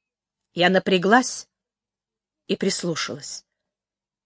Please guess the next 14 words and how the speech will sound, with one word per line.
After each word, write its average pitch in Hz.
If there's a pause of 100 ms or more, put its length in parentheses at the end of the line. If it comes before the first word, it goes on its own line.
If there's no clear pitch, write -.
(240)
Мне 190
почему-то 226
почудилось, 226
будто 226
вот-вот 233
откуда-то 233
с -
небес 214 (920)
раздастся 185
внятный 220
голос 277 (840)
и 196
спасёт -
меня, 147